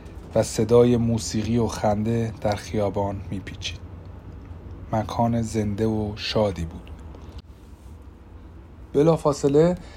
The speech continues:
از شدت صدا سردرد گرفتم.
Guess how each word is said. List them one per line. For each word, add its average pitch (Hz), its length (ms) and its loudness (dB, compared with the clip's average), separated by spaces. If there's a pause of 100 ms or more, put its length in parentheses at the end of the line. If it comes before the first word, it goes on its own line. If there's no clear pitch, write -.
(440)
از 135 320 2
شدت 135 580 4
صدا 127 640 6
سردرد 110 640 6
گرفتم. - 440 -10